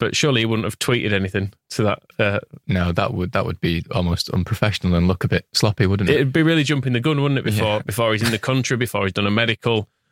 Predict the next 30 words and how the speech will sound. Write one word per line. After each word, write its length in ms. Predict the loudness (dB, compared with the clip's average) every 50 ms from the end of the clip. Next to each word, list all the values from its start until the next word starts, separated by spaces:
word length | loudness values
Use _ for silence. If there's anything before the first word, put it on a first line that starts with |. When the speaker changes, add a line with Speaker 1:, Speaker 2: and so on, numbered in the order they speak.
| _ -16 -6 -2
Speaker 1:
all 180 | 0 2 2 2
these 240 | 2 0 0 0 0
things 300 | -2 0 0 0 -2 -4
that 180 | -6 -10 _ -4
could 220 | -2 -2 0 0 0
go 120 | 0 0
wrong 280 | 2 2 0 0 0 0
with 120 | 0 -2
a 60 | -2
transfer, 440 | -4 -4 -4 -4 -4 -2 -2 -4 -4
particularly 460 | -4 -4 -4 -4 -4 -2 0 0 0 0
of 80 | 0
someone 280 | -2 -2 0 0 0 0
like 240 | 0 0 -2 -4 -6 _ _ _ _ _ _ -6 -4
Dieng, 320 | -2 0 0 -2 -2 -4 _ _ _ _
who 200 | _ -4 -2 0
may 180 | 0 0 2 2
or 120 | 2 2
may 140 | 2 0 0
not 120 | -2 -2 -4
get 80 | -4
on 80 | -4 -6
a 40 | -6
plane 380 | -2 -2 0 0 0 -2 -4 -6 _ _ _ _ _ -2
and 120 | 0 0
may 120 | 2 2
or 120 | 0 0 0
may 160 | 0 0 0
not 220 | 0 -2 -4 -4 _ _ _ _ _ _ _ -6
pass 320 | -6 -4 -4 -6 -10 -12